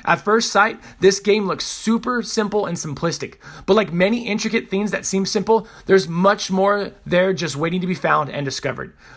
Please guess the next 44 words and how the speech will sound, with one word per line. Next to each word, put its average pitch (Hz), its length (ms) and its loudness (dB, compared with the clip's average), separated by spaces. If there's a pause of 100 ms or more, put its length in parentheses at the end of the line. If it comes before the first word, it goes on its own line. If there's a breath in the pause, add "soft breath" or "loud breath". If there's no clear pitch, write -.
(180 loud breath)
Your 208 140 4
tactics 196 600 -2
and 180 120 -4
items 175 380 -2
can 180 160 -4
realistically 175 680 -2
be 190 200 -4
the 170 80 -2
basis 185 480 -2 (220 loud breath)
of 156 240 -2
if 185 200 0
you 226 120 2
have 214 180 2
an - 80 -6
awesome 185 440 0
run 208 380 0
or 175 140 2
a 156 60 -2
bad 139 300 2
run. 117 280 -6 (420 loud breath)
How 220 160 6
quick 240 340 0
you 240 100 0
die 185 340 4
or 170 160 -4
how 175 200 2
long 185 280 -2
you 165 100 -8
survive. 131 480 -4 (240 loud breath)
It's 185 160 2
a 226 60 4
game 208 320 0
that 262 160 0
rewards 190 400 2
careful 190 340 -2
thinking, 196 380 -2
but - 200 -8
also 208 300 0
rewards 185 380 2
fast 175 340 0
thinking 196 380 -4
and 175 240 -4
quick 175 260 -4
controls. 139 560 -6